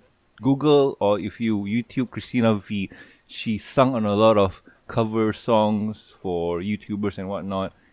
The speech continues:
And yeah, she has range. She, she knows how to sing. And she's also one of the demons for, uh, Hell of a Boss.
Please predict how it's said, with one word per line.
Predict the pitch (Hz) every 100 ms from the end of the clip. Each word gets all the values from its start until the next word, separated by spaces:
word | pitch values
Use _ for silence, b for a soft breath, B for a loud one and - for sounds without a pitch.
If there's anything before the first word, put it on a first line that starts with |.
| -
And | 107 107 107
yeah, | 160 90
she | -
has | 113 208 165
range. | 165 90 -
She, | 127
she | 113 131
knows | 120 123 135
how | 139
to | 113
sing. | - 123 90 B B B
And | - -
she's | 135 120
also | 151 185
one | 147 139
of | 120
the | 117 117 110 107 B B 101
demons | 117 131 127 104 98 -
for, | - - _ - 110 107 104 98 95 95 - b b -
uh, | 87 87 82 80 76 71 69
Hell | 85 117 110
of | 98
a | 90
Boss. | 92 80 - - -